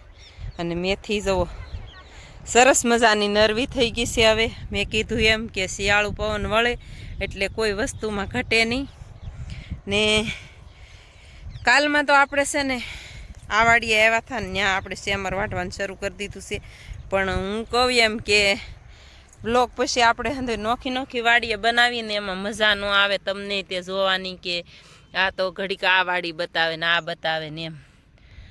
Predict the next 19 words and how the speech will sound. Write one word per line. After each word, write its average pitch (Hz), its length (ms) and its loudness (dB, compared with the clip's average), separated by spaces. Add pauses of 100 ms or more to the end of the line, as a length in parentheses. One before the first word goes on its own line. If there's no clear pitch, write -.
(200)
તો - 80 -10
આપણે 170 280 -2
કાલ 185 260 2
પાછો - 340 -6
બ્લોગ 175 320 -8
લીધો 170 360 -8
નહોતો 180 300 -8
બહુ 170 240 -8
ઝાઝો. 175 380 -4 (1200)
અને 160 460 -8 (960)
પરમ 220 340 -2
દિવસમાંય 196 640 -2
તે 190 180 -2
આપણે, 180 280 0
હું 180 200 -6
કહેતી 196 400 -4
એમ 185 160 -4
કે 175 220 -4
આપણે 170 500 -6